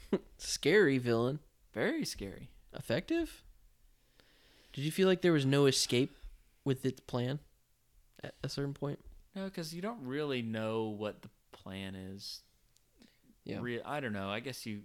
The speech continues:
Speaker 2: know what he's trying to do, but
Speaker 1: What's
Speaker 2: he
Speaker 1: interesting
Speaker 2: doesn't talk. He's just, like, sca-, he's like a scary creature.
Speaker 1: Yeah.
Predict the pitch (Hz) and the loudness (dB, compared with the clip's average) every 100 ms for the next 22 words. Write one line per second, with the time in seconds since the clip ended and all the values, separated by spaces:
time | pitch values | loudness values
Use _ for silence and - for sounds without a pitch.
0 | - 117 110 107 101 - - - - 107 | -12 -6 -2 -2 -2 -6 -16 -16 -8 -2
1 | 104 107 107 107 107 101 82 - _ - | 0 0 0 -2 -2 -6 -12 -14 _ -20
2 | _ _ 151 175 - - 160 202 160 220 | _ _ -2 -2 -2 -4 -2 0 2 2
3 | 104 - 120 101 90 - 147 160 - 120 | 0 -2 -2 -2 -2 -2 -2 -4 -2 -4
4 | - - - 113 107 123 139 123 104 - | -2 -6 -6 -6 -6 -6 -6 -6 -6 -4
5 | 110 101 95 - 101 - - 120 - _ | -4 -4 -8 -10 -10 -10 -16 -18 -20 _
6 | 131 50 | -6 -6